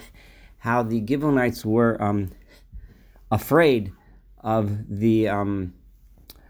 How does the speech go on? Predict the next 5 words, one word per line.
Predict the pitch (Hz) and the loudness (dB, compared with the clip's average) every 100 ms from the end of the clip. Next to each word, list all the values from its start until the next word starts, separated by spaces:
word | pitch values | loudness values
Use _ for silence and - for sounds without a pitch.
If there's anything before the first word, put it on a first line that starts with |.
| - - | -16 0
wrath | 120 156 110 - - - - - | 4 4 2 -6 -20 -20 -20 -8
of | 117 120 107 104 | 2 2 2 0
the | |
fellow | 95 139 139 120 | 2 4 4 2
Canaanites, | 123 117 110 101 131 - - | 0 -2 -2 -4 -6 -10 -14